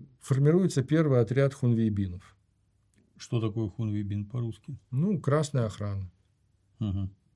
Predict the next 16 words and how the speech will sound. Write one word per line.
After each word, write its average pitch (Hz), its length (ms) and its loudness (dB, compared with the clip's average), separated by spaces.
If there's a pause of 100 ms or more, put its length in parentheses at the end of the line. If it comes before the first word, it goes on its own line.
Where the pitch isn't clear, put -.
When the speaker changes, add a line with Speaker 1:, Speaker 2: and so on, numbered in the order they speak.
(100)
Speaker 1:
Красные 120 400 -6
стражники. 98 600 -8 (3250)
Красный 160 380 6
охранник, 110 640 2
вот 110 200 -4
так 101 280 -4
вот. 101 120 -14 (1200)
Тринадцатого 156 720 2
июля 160 600 2 (1400)
отряды 135 380 2
хунвейбинов, 143 880 2
э, 113 420 -4
формируются 131 720 2
уже 113 240 0
в 104 80 -2
двух 113 400 -2